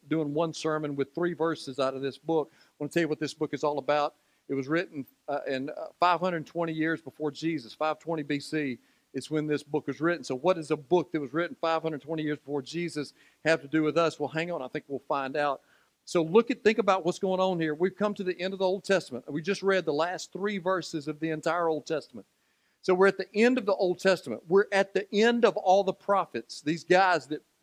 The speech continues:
that, that were God's prophets. We're at the end of a long line. Malachi was the last one in a long line of these prophets. So you're expecting him, when somebody,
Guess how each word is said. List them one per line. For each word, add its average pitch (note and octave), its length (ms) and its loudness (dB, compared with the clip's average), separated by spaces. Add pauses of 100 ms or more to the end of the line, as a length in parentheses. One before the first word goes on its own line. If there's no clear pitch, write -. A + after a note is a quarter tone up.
that, D#3+ 260 0
that E3 160 -2
were D3+ 200 0 (420)
God's F3 340 6
prophets. E3+ 560 0
We're G3 180 4
at F#3+ 120 0
the F3 140 -4
end G3+ 200 2
of F3+ 60 2
a D#3+ 60 0
long G3 640 6
line. F#3 420 2
Malachi F#3 500 2
was D#3+ 140 -4
the E3+ 80 -2
last F3 460 -2
one D#3+ 420 0 (420)
in F#3 140 0
a F3 60 2
long G#3 580 8
line G3 460 2
of D3 120 -2
these E3+ 200 -4
prophets. F#3+ 640 -4 (260)
So G#3 120 2
you're F3+ 180 4
expecting A#3+ 580 2
him, G3+ 380 4
when E3+ 100 0
somebody, A#3+ 400 0